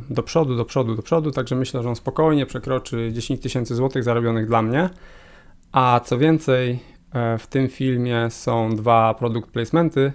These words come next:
więc on generuje też dodatkowo pieniądze poza YouTube'em z tych, e, komercyjnych współprac, które są w tym filmie zawarte. Oba tamte filmy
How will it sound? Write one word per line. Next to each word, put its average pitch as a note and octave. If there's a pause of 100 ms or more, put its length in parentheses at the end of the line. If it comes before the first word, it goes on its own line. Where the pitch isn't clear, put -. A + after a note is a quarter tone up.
(500)
więc B2
on B2
generuje A#2
też A2+
dodatkowo A2+
pieniądze A2
poza A#2+
YouTube'em A2+ (300)
z -
tych, A#2
e, A2
komercyjnych A#2 (220)
współprac, - (340)
które A#2+
są A#2
w A2+
tym A#2
filmie G#2+
zawarte. A#2 (520)
Oba D#3
tamte B2+
filmy B2